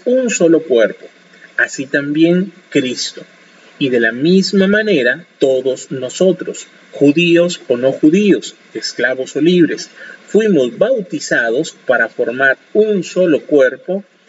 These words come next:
por medio de un solo espíritu. Y a todos se nos dio a beber de ese mismo espíritu". Palabra de Dios, te alabamos, Señor. ¿Quiénes somos?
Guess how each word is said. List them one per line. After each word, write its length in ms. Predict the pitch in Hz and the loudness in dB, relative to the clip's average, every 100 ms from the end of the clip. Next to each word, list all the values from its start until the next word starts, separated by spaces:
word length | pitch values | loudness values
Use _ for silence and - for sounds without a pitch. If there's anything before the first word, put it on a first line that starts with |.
| _ - | _ -2
por 180 | 147 | 0
medio 400 | 151 180 196 196 | 0 0 0 0
de 220 | 165 127 - | 0 -2 0
un 400 | 170 170 185 196 | 2 2 0 -4
solo 500 | - 131 127 135 135 - | 0 2 4 2 0 -4
espíritu. 960 | 117 - - - 214 208 123 101 - - - - - | -12 -10 -14 -8 -2 0 -2 -4 -10 -12 -20 -18 -8
Y 140 | 135 | -2
a 80 | 127 | 0
todos 480 | - 170 170 180 175 | 2 2 2 0 -4
se 120 | - | -6
nos 280 | 139 123 113 | -6 -6 -2
dio 140 | 139 | 2
a 80 | 135 | 2
beber 440 | 123 110 147 226 - _ - | 2 2 2 2 -4 _ -12
de 300 | 123 117 135 | -6 -2 0
ese 380 | 151 - 151 143 | 0 0 -2 -2
mismo 540 | 131 131 123 127 123 123 - | -6 -8 -8 -6 -6 -6 -6
espíritu". 760 | 127 - - - 104 98 - - | -8 -8 -10 -6 -6 -6 -16 -8
Palabra 560 | 113 107 107 107 123 127 - - - - | -2 0 0 0 -2 -4 -10 -20 -20 -10
de 140 | 123 | -2
Dios, 460 | 135 220 233 226 - - | 2 4 2 -4 -12 -6
te 100 | 165 | -2
alabamos, 520 | 165 131 131 131 123 | 0 -2 -6 -10 -12
Señor. 360 | - 113 98 90 _ _ _ _ _ | -12 -12 -14 -16 _ _ _ _ _
¿Quiénes 400 | - 277 269 233 | -6 -2 0 -2
somos? 560 | - 170 175 - - - | 0 -2 -2 -10 -20 -20